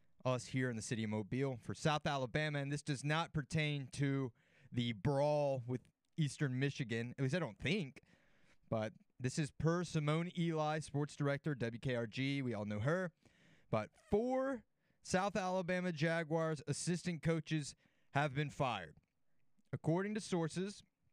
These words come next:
this is per Simone, South Alabama linebacker coach Will Wyndham, running back coach Antonio Bradford,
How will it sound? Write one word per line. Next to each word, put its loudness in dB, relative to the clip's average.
this -6
is -6
per -2
Simone, -2
South -2
Alabama 0
linebacker 0
coach 0
Will 2
Wyndham, 0
running 2
back 0
coach 0
Antonio 0
Bradford, 0